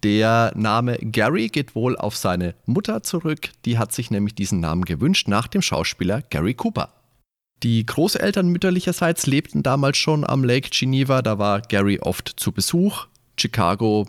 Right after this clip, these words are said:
ist ungefähr achtzig Meilen weit entfernt, also so knapp hundertachtundzwanzig Kilometer. Da wird die Fahrt damals so zwei bis drei Stunden gedauert haben. Also schon was, was man mal,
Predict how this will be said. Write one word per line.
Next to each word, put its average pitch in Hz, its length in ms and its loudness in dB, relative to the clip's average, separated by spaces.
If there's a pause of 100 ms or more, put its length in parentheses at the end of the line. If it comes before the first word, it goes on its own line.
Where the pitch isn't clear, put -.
(160)
ist - 220 -14
ungefähr 107 560 0
achtzig - 400 -4
Meilen 90 300 0
weit 92 180 0
entfernt, 101 460 0
also 87 180 -2
so 87 140 -4
knapp - 260 -2
hundertachtundzwanzig - 840 -2
Kilometer. 113 640 0 (260)
Da 85 120 -2
wird 87 140 -2
die 92 60 0
Fahrt 90 360 -2
damals 92 300 0
so - 80 -8
zwei 82 220 -4
bis - 180 -6
drei 85 180 -2
Stunden 90 380 0
gedauert 82 420 -2
haben. 87 340 0
Also 82 200 -2
schon 95 320 -2
was, - 200 -4
was 85 140 -4
man 82 160 -4
mal, 87 340 0